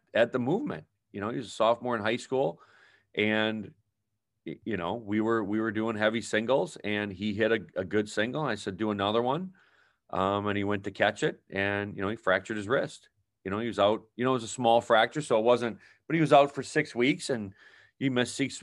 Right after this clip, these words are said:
six weeks of training. And that, you know, may have, you know, hindered him from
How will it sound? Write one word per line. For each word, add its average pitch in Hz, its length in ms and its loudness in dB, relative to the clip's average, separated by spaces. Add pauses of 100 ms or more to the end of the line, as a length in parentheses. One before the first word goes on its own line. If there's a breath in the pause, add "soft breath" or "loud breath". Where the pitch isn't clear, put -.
six 127 320 0
weeks 123 240 -4
of 107 60 -8
training. 123 460 -2
And 110 160 -2
that, 113 280 2
you 110 140 -2
know, 123 100 0
may 107 200 0
have, 120 240 2 (680 soft breath)
you 107 80 -6
know, 107 140 0
hindered 117 380 0
him 117 260 0
from 110 380 -4